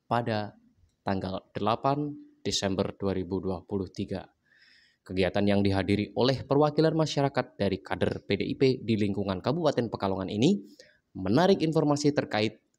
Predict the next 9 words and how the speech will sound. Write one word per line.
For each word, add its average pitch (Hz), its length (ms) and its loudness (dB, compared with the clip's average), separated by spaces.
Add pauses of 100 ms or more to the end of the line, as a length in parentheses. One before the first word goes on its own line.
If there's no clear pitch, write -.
kondisi 95 560 -4
aktual 98 400 -2
masyarakat 95 560 -6
saat - 240 -2
ini 101 240 -6 (520)
untuk - 560 0 (160)
dipersiapkan 101 880 -4
menjadi 95 640 -4
agenda 95 640 -4